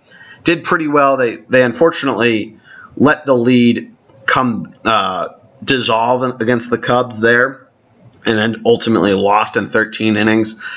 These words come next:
Pitching looks all right. Uh, batting's okay. Cesar Hernandez is continuing his great season, and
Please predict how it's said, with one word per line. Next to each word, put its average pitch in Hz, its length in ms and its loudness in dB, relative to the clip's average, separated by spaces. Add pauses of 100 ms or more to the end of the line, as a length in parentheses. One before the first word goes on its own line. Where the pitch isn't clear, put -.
(140)
Pitching 196 280 -2
looks 175 240 -2
all 151 200 4
right. 127 420 0
Uh, 107 240 0
batting's 160 440 -2
okay. 143 640 0 (160)
Cesar 170 340 2
Hernandez 139 520 0
is 110 120 -8
continuing 127 540 2
his 107 140 0
great 120 280 -2
season, 135 640 0 (400)
and 110 640 -2